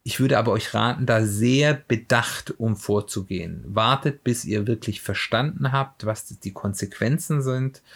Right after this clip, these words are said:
in allen Ebenen, wenn ihr sowas macht. Grad bei so Versicherungsverträgen hat man bei einem früheren,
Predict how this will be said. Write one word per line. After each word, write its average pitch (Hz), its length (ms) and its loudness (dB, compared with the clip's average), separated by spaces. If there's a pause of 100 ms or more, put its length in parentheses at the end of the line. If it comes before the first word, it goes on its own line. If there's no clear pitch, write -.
(500)
in 117 200 2
allen 110 320 2
Ebenen, 135 760 2 (960)
wenn 113 300 2
ihr 110 160 2
sowas 104 320 0
macht. 139 300 0
Grad - 320 -4
bei 104 160 4
so 101 140 -2
Versicherungsverträgen 110 1120 0
hat 110 160 -2
man 107 160 -2
bei 98 100 0
einem 104 280 -2
früheren, 120 720 2